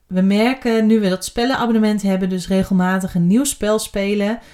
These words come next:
hoeveel nieuwe vaardigheden daarbij komen kijken. En toen dacht ik: "Dat is hartstikke leuk om over te vertellen." Dus ik hoop ook dat je het interessant en leuk vond en dat je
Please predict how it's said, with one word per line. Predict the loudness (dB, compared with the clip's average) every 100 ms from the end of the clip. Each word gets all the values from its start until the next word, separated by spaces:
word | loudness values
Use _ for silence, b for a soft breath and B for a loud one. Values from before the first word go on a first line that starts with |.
| b b b b
hoeveel | -2 -2 0 2
nieuwe | 4 4 2
vaardigheden | 0 2 2 2 0 0 0 -2
daarbij | -2 -4 -2 -4
komen | -4 -6 -6
kijken. | -6 -8 -10 -10 -14 -16 b b b b -6
En | -2
toen | 2 2
dacht | 2 0 -4
ik: | -6 -6 -14 _
"Dat | -8 -6
is | -2
hartstikke | 0 0 -2 -2 0
leuk | 0 -2
om | -4
over | -6 -6
te | -10
vertellen." | -10 -6 -4 -4 -4
Dus | -6
ik | -4
hoop | 2 2 2
ook | 0 0
dat | 0 -2
je |
het | -6
interessant | -4 -4 -4 -4 -2 -2
en | -2
leuk | 0 -2 -6
vond | -8 -6 -6
en | -6 -4
dat | -2 -4 -6
je | -6 -6